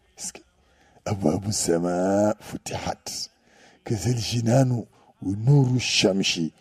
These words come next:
fil izami." Ca Xilaas ba, ca Cheikh Al Hadj Malick.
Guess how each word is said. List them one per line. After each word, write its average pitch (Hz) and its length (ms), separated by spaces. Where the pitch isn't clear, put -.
fil 92 260
izami." 82 560
Ca - 160
Xilaas - 600
ba, - 80
ca 170 80
Cheikh - 280
Al - 80
Hadj - 360
Malick. - 240